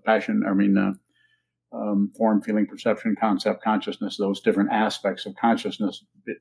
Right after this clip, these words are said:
begin to fall apart, and, and the links between them be-, begin to break,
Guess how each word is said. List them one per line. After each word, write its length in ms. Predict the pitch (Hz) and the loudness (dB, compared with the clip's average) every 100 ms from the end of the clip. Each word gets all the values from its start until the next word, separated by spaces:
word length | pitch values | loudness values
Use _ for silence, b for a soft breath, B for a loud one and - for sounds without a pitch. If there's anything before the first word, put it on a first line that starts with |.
| _ - - - | _ -20 -20 -10
begin 240 | 104 98 | -2 0
to 100 | 92 - - | -2 -6 -2
fall 240 | 107 104 | 2 2
apart, 340 | - 131 113 - _ _ _ _ - | 4 4 4 0 _ _ _ _ -4
and, 320 | 104 101 110 | 2 2 2
and 220 | 104 95 | 0 -2
the 40 | 95 | 0
links 360 | 95 117 113 | 4 4 4
between 340 | - 104 117 117 | 0 2 6 8
them 240 | 104 104 - 120 | 6 4 0 -2
be-, 180 | 117 - - - 147 113 | -2 -4 -18 -20 -14 -6
begin 260 | 107 110 101 | 0 2 4
to 120 | 107 | 2
break, 460 | 90 110 123 120 | 4 6 6 2